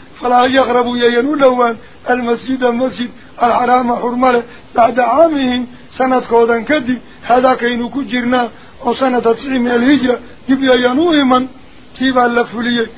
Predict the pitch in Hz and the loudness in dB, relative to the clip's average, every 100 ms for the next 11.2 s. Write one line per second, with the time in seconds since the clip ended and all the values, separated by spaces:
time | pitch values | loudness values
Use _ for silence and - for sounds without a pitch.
0 | - - 262 247 233 240 247 247 240 247 | -20 -4 -2 0 0 0 0 -2 -4 -6
1 | 214 233 220 226 226 254 254 233 220 - | -2 0 0 -2 -2 2 4 2 -2 -12
2 | - - 254 233 247 226 233 247 247 233 | -16 -6 -4 -4 -4 -2 0 0 0 0
3 | 240 208 302 277 247 - - - 240 254 | -2 0 0 0 -2 -10 -20 -2 -2 0
4 | 214 226 202 247 233 233 - - - 226 | 0 -2 -2 -2 -2 -6 -20 -12 -4 -2
5 | 233 226 254 262 254 254 220 - - 202 | 0 0 -2 -2 -2 -2 -4 -12 -8 -4
6 | 226 240 233 262 269 226 233 240 262 247 | 0 0 2 2 2 2 0 0 0 -2
7 | 220 - - - 294 302 277 254 240 233 | -6 -18 -12 2 2 4 0 -2 -6 -6
8 | - - - - 226 233 240 233 254 285 | -12 -20 -10 -6 -4 -4 -4 -4 0 2
9 | 285 240 - - - 247 247 233 202 247 | 2 0 -6 -20 -8 -6 -4 -6 -2 0
10 | 262 262 262 202 240 247 - 247 226 262 | 2 0 2 2 0 -4 -4 -4 0 0
11 | 254 233 | 0 -2